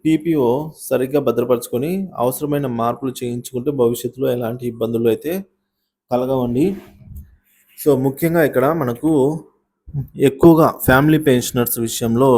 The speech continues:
date of birth కానీ నేమ్ కానీ తప్పు ఉన్నట్లయితే చాలా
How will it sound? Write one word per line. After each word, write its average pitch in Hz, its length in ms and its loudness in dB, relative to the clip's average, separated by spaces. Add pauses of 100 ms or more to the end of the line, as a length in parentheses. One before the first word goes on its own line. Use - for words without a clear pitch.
(1040)
date 127 240 6
of 139 120 6
birth 117 240 2 (120)
కానీ 113 260 0 (480)
నేమ్ 123 260 2
కానీ 117 240 2
తప్పు 107 240 -4
ఉన్నట్లయితే 113 520 0 (1040)
చాలా 120 200 2